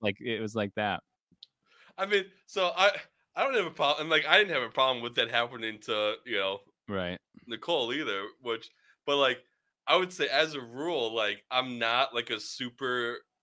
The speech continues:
Speaker 2: like, open with that kind of stuff. Like,
Speaker 1: Mm-hmm.
Speaker 2: I don't wanna, you know, go to the bathroom when she's in the bathroom with me.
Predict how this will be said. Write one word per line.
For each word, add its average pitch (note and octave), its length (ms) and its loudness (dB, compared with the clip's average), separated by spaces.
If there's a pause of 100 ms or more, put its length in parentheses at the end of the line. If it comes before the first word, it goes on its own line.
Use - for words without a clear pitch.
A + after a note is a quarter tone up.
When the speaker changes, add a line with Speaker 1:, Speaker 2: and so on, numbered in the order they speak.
Speaker 2:
like, G2+ 480 -4 (680)
open A#2 580 0 (420)
with G#2 260 -4
that B2 260 0
kind C3 180 -6
of C3+ 100 -8
stuff. E3 420 -2
Like, G2 280 0 (360)
Speaker 1:
Mm-hmm. F#2+ 340 -2 (560)
Speaker 2:
I C3 80 2
don't C#3+ 340 2
wanna, B2+ 480 4 (100)
you C#3+ 140 6
know, G#2+ 360 -2 (480)
go C3 160 -2
to C3 60 -2
the B2+ 120 0
bathroom A2+ 560 2
when A2 100 -6
she's A2 340 -6
in G#2+ 140 -6
the G#2 60 -6
bathroom G2+ 480 -2
with F#2+ 220 -10
me. G2 260 -2